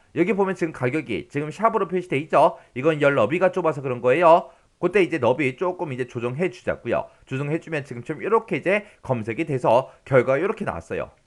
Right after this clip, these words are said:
그럼 우리 문제 그림에 비교했을 때 똑같죠? 요렇게만 작성해 주면 돼요. 근데 지금 문제를 봤을 때 조건, 조건에다가 우리 not in을 사용해서 작성하시오. 그렇게 이제 돼 있어요.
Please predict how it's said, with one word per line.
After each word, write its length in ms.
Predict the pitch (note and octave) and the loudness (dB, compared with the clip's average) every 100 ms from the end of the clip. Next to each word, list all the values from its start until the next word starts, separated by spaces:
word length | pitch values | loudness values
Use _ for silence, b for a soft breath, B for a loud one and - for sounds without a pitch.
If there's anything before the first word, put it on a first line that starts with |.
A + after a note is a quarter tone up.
| _ | _
그럼 200 | G#3 G3+ | -2 2
우리 180 | F3+ | 4
문제 360 | F3+ A#2 D3 E3+ | 2 0 -4 -4
그림에 300 | E3+ C#3 C#3+ | -4 -6 -8
비교했을 560 | C3+ A#2+ D#3 E3 A#2+ - | -8 -4 -4 -4 -8 0
때 300 | E3 G#2 - B | 2 2 -2 B
똑같죠? 480 | - A4+ - - - - _ _ _ | -6 -2 0 0 -4 -8 _ _ _
요렇게만 380 | - B3+ C4 A#3 | -4 -2 0 0
작성해 360 | F#3 C#3 C3+ A#2 | -2 -4 -8 -10
주면 200 | F#2+ B2+ | -10 -10
돼요. 440 | F#2+ F#2 C#2 E2+ _ _ _ _ _ _ _ _ - | -4 -2 -4 -8 _ _ _ _ _ _ _ _ -6
근데 180 | G#3 A3 | -4 -2
지금 220 | F#3+ C#3 | -2 -2
문제를 360 | C3 E3+ F#3+ F3+ | -4 -2 0 0
봤을 260 | D3 C#3+ | -2 -2
때 60 | B2 | -6
조건, 420 | D#3 D#3 D3+ - b b | -6 -2 -2 -2 b b
조건에다가 1000 | - D#3+ - D3+ B2+ A2+ C3 C3+ C3 E3+ B | -4 -4 0 0 0 -2 0 4 4 0 B
우리 260 | B B2+ C3+ | B -2 2
not 180 | - E3 - | 4 4 0
in을 300 | C3+ D3+ F3+ | -4 0 -2
사용해서 560 | F3+ F3+ D#3 D#3 E3+ D3 | 0 -2 -2 -2 -4 -6
작성하시오. 580 | C3 - C3+ C3 B2+ A#2 | -8 -8 -6 -4 -4 -4
그렇게 300 | A3 A3 D#3+ | -4 -4 -6
이제 100 | B2 | -6
돼 160 | - | -6
있어요. 440 | G#2+ - F#2 D2 | -6 -4 -6 -6